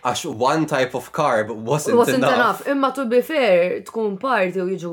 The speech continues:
Speaker 2: bit-timpana, jiena
Speaker 1: Le, ma
Speaker 2: ngħid għalija,
Speaker 1: noħodix
Speaker 2: jiena ngħid
Speaker 1: ta'
Speaker 2: għalija noħodok jieku.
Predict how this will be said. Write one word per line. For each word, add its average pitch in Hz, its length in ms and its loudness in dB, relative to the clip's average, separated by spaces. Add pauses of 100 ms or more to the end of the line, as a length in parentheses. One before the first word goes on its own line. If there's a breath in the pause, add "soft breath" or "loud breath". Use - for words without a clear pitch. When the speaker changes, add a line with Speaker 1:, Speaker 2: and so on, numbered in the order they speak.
Speaker 2:
bit-timpana, 180 640 -6
jiena 175 580 -4
Speaker 1:
Le, 190 140 -2
ma 190 140 -2
Speaker 2:
ngħid - 20 0
għalija, 196 240 -2
Speaker 1:
noħodix 196 80 -6
Speaker 2:
jiena 202 240 -4
ngħid 180 160 -2
Speaker 1:
ta' 185 80 -2
Speaker 2:
għalija 190 240 -2
noħodok 151 400 -6
jieku. 143 300 -14